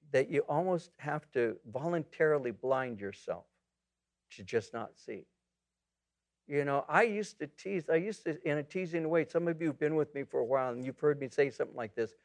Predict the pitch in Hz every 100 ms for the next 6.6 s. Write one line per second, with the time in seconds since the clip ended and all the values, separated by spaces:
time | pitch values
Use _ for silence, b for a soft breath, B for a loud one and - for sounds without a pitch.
0 | _ _ _ - 120 120 117 - 120 110
1 | 107 135 147 147 151 - 131 113 110 101
2 | - 147 151 117 110 - 117 107 117 107
3 | 117 110 131 113 117 110 110 - 117 113
4 | 107 - 117 117 117 123 131 156 _ _
5 | _ _ _ _ _ _ _ _ - 120
6 | 127 127 127 113 107